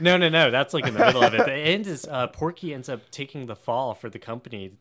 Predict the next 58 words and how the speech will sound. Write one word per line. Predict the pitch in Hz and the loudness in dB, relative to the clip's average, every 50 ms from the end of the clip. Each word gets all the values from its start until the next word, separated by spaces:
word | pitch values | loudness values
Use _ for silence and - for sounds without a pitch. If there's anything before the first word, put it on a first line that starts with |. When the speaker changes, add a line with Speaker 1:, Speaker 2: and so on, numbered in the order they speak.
| _ _ | _ _
Speaker 1:
because, | 139 123 - 123 113 107 104 - | -14 -10 -8 -8 -10 -8 -8 -10
like, | 113 107 | -10 -8
Lex | 113 110 113 113 113 - - - - - - _ _ _ | -8 -6 -4 -4 -6 -6 -10 -14 -16 -18 -20 _ _ _
puts | _ - 123 - - | _ -14 -14 -12 -12
the | 127 120 | -12 -10
blame | 98 117 110 110 110 104 104 | -8 -8 -8 -8 -8 -8 -10
on | 95 92 | -12 -12
Porky | - - 120 120 120 - 104 92 92 - _ _ _ _ _ _ _ _ _ _ _ - | -14 -14 -16 -16 -14 -16 -18 -18 -18 -20 _ _ _ _ _ _ _ _ _ _ _ -16
instead. | 104 101 - - - - 104 104 104 101 95 95 _ _ _ _ _ _ _ _ _ - | -16 -16 -16 -16 -14 -12 -10 -10 -10 -12 -14 -16 _ _ _ _ _ _ _ _ _ -20
And | 110 101 | -18 -16
so | - - 104 | -14 -14 -14
Porky | - - 110 104 101 104 | -12 -12 -12 -12 -12 -8
Speaker 2:
Mm. | 98 | -6
Speaker 1:
goes | 120 127 120 95 | -6 -6 -6 -8
to | 123 | -8
jail, | 120 123 127 135 147 139 123 117 113 117 _ _ _ | -6 -6 -4 -4 -2 -4 -4 -6 -8 -12 _ _ _
and | 120 113 113 113 113 113 117 | -12 -8 -8 -8 -8 -8 -10
he | 113 117 127 127 | -14 -16 -16 -14
kinda | 131 143 151 151 | -12 -10 -10 -10
Speaker 2:
What | 156 - | -10 -10
a | - | -8
Speaker 1:
deserves | 147 147 165 170 117 117 117 | -6 -4 -4 -4 -4 -6 -6
Speaker 2:
mean | 113 110 | -6 -6
Speaker 1:
it. | 107 | -8
Speaker 2:
fella. | - - - - 104 98 - _ _ _ - - _ _ _ - | -8 -10 -8 -8 -10 -12 -14 _ _ _ -20 -20 _ _ _ -12
Speaker 1:
Yeah. | 127 120 117 113 110 110 - _ _ _ _ _ _ _ _ | -8 -8 -6 -6 -8 -10 -16 _ _ _ _ _ _ _ _
So | - - 175 | -10 -4 -2
that | 175 196 208 | 0 0 0
was | 202 156 - | -2 -4 -2
that | 156 156 156 151 | 0 2 2 2
one. | 131 123 120 120 120 123 | 2 2 2 0 0 -2
It | 131 | -4
was | 151 151 - | -4 -6 -4
pretty | - 170 156 143 | -4 -4 -4 -2
good. | 123 135 120 117 | -2 -2 0 0
I | 117 | 0
recommend | 120 127 123 - 120 113 110 110 104 | -2 -2 -4 -6 -8 -8 -8 -6 -6
it. | 107 104 101 113 | -6 -6 -4 -4
It | 120 123 | -4 -4
was, | 139 143 135 131 | -4 -4 -6 -4
uh, | 143 131 127 123 120 | -2 0 0 0 0
not | 120 131 139 156 | 0 -2 -2 -4
as | 160 143 | -4 -6
good | 139 - 147 139 131 | -6 -8 -6 -6 -8
as | 127 117 | -10 -12
the | - 123 | -10 -8
Batman | 117 123 117 117 120 120 117 | -6 -6 -6 -6 -6 -8 -8
Elmer | 117 113 113 113 107 | -8 -8 -8 -8 -10
Fudd | - - 113 110 113 117 | -8 -6 -6 -6 -4 -6
one | 120 123 127 | -6 -6 -6
that | 127 127 | -8 -10
came | - - 135 | -10 -8 -4
Speaker 2:
Yeah, | 135 | -4
Speaker 1:
out | 139 | -2
Speaker 2:
I | 139 | -2
was | 131 | -2
Speaker 1:
last | 131 131 | -2 -4
Speaker 2:
gonna | 147 | -4